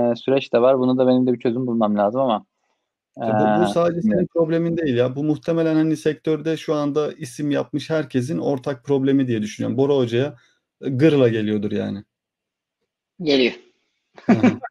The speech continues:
Speaker 2: <laughs> Sen dönüyor musun abi? Sen normalde böyle bu konularda sanki dönersin gibi geliyor bana. O enerjiyi aldım.
Speaker 3: Ben her şeye cevap yazıyorum. Hepsine,
Speaker 2: Hı.
Speaker 3: yani çok nadir atlıyorum. O da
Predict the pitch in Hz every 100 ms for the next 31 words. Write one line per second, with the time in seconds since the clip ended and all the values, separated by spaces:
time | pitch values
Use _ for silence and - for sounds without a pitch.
0 | _ _ - 233 - 190 123 123 135 131
1 | - 123 _ _ _ _ _ _ - -
2 | 131 - 165 196 156 139 123 123 123 120
3 | 139 - 156 160 160 160 160 160 160 160
4 | 165 156 165 156 156 151 151 - 175 160
5 | 131 139 156 156 - 139 135 127 113 107
6 | 107 107 147 131 123 120 107 113 107 104
7 | 101 _ _ - 135 139 131 117 - -
8 | 135 135 - 117 117 120 120 - 120 -
9 | 110 113 117 _ _ _ 139 143 104 98
10 | - 120 - - 135 117 123 90 87 -
11 | - 143 131 120 120 117 - 131 135 151
12 | 156 _ - - - 139 143 147